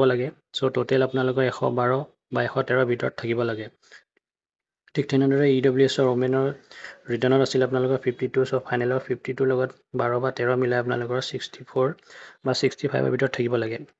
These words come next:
চ' এইখিনি আপোনালোকৰ কাট অফ এনালাইচিছ। আৰু লগতে আপোনালোকৰ এক ছাৰ্ভিচমেন আছিলে।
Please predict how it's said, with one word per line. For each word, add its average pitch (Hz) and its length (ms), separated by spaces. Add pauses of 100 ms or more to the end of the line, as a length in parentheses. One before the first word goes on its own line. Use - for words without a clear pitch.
চ' 127 220
এইখিনি 135 340
আপোনালোকৰ 131 320
কাট 123 160
অফ 127 80
এনালাইচিছ। 127 480
আৰু 131 160
লগতে 127 240
আপোনালোকৰ 135 380
এক 131 120
ছাৰ্ভিচমেন 127 500
আছিলে। 127 300